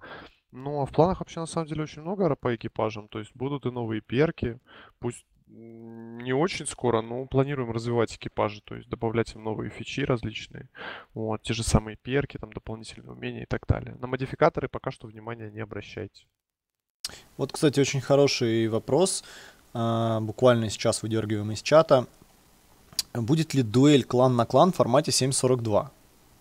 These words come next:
Speaker 2: Буквально недавно появился формат, но он интересен, и я так понимаю, что люди уже хотят дуэлиться кланами.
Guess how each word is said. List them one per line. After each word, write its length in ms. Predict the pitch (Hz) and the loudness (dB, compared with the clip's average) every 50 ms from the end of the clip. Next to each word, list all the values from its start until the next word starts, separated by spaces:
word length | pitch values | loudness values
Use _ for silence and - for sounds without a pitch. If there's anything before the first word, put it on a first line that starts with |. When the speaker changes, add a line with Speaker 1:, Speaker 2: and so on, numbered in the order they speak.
| _ _ | _ _
Speaker 2:
Буквально 280 | - - - 120 120 120 | -12 2 4 4 4 4
недавно 340 | 120 123 120 127 113 104 98 | 2 4 6 6 6 6 2
появился 300 | - 104 104 104 - - | -2 -2 -2 -2 -2 0
формат, 380 | - 113 117 135 165 180 - | 0 0 4 4 2 2 2
но 160 | 139 117 110 107 | 0 -2 0 0
он 120 | 110 110 | -2 -2
интересен, 580 | 110 104 - 110 107 123 151 151 - 135 110 107 | -4 -2 -2 2 2 2 2 2 0 -2 -2 -2
и 140 | 107 110 | -4 -2
я 100 | 107 107 | -2 -2
так 120 | - - - | -4 -4 -10
понимаю, 260 | 117 113 117 120 123 | -8 -6 -4 -4 -4
что 140 | - - 117 | -2 -2 -2
люди 140 | 113 117 120 | 0 2 2
уже 140 | 120 117 120 | 0 0 0
хотят 280 | - 117 - 117 113 | -2 0 0 0 0
дуэлиться 340 | 107 113 113 110 113 - - | 2 0 0 0 0 -4 -6
кланами. 520 | - - 107 104 104 104 101 98 101 - | -6 0 2 2 2 2 0 -4 -8 -12